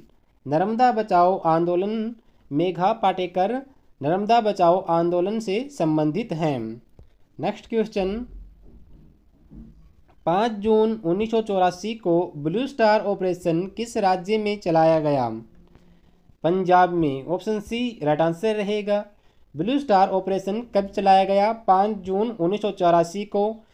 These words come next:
कहाँ चलाया गया? पंजाब राज्य में चलाया गया। नेक्स्ट क्वेश्चन, निम्नलिखित में से भारत के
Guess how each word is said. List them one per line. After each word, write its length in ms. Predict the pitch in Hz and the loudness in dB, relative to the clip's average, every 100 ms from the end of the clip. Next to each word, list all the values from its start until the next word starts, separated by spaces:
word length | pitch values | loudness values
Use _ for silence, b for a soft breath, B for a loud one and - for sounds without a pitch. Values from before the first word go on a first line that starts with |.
| b - | b -2
कहाँ 200 | 165 208 | 0 0
चलाया 320 | 214 202 196 | 0 2 2
गया? 240 | 190 202 214 | 4 2 2
पंजाब 500 | 220 190 175 175 185 | 0 0 2 4 2
राज्य 280 | 190 185 190 | 4 2 0
में 160 | 196 202 | -4 -4
चलाया 380 | 202 165 160 160 | -2 2 4 4
गया। 320 | 151 151 135 113 117 127 - | 2 2 0 -4 -12 -20 -10
नेक्स्ट 280 | 156 196 - | -8 -8 -6
क्वेश्चन, 480 | 226 220 214 208 226 240 _ - - _ _ _ _ _ _ _ - - _ _ _ _ - _ - | -2 -2 -2 -4 -4 -10 _ -20 -20 _ _ _ _ _ _ _ -20 -20 _ _ _ _ -20 _ -8
निम्नलिखित 600 | 147 208 226 233 233 285 254 | -6 -4 -4 -6 -6 -6 -4
में 240 | 202 208 | -2 -4
से 300 | 208 196 196 190 | -4 -4 -4 -6
भारत 460 | 156 156 151 214 226 - | -4 0 2 2 -2 -4
के 140 | 160 | -2